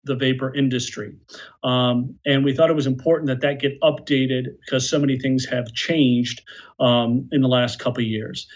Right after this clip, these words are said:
And so the numbers that you were just showing up on the screen and that they're available on our website shows what the current economic impact of this industry is. So now we can look at and say, "Hey, this industry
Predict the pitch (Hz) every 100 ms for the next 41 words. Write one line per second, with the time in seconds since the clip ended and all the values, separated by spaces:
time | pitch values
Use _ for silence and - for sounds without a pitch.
0 | - - - 123 151 135 131 147 165 160
1 | 131 139 143 139 139 123 135 - 156 139
2 | 131 123 139 127 123 - 139 131 131 127
3 | 127 131 151 131 131 135 135 131 127 117
4 | 131 135 - 120 - - - - - 165
5 | 139 151 135 131 - - 196 202 202 147
6 | 131 147 135 131 - 143 131 131 131 127
7 | - 131 120 123 - 143 131 120 - 120
8 | 123 143 120 117 - - - - - 135
9 | 139 151 143 135 139 185 185 135 135 123
10 | - 127 113 160 117 120 - - - 160
11 | 143 190 214 - 143 120 120